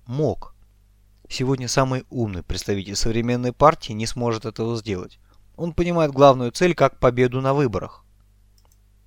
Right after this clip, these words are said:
Когда вы ему скажете, что власть в данном случае все же инструмент достижения цели, а какова же цель,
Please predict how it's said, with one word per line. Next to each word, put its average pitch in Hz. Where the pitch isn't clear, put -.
Когда 131
вы 147
ему 143
скажете, 120
что -
власть 127
в 113
данном 135
случае 151
все 147
же 139
инструмент 143
достижения 110
цели, 98
а 95
какова 117
же 107
цель, 202